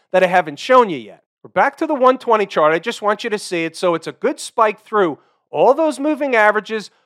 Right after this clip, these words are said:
Looks like things are collapsing. It's a falling knife, and there's stuff going on around four sixty-four. So here and here.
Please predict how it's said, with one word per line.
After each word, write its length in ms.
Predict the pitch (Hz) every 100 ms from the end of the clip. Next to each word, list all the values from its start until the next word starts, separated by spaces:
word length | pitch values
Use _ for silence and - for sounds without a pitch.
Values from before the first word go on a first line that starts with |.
| _
Looks 400 | 117 165 247 -
like 200 | 285 262
things 360 | _ 233 233 202
are 80 | 233
collapsing. 760 | - 220 190 190 - 202 190 - _
It's 220 | - 175 160
a 80 |
falling 560 | - - 147 208 285 285
knife, 520 | 247 220 226 - _ _ -
and 140 | 208
there's 180 | 277 277
stuff 640 | - - 330 220 - _ _ _ _
going 340 | 196 240 277 302
on 480 | 302 196 180 190 - _ -
around 580 | 202 160 160 180 196 196
four 280 | - 143 151
sixty-four. 1040 | - 165 - 214 208 _ 320 320 147 - _ _ _
So 220 | - 165
here 680 | - _ 104 90 113 185 262 _ _ _ -
and 160 | 160
here. 800 | - _ 120 98 87 101 160 254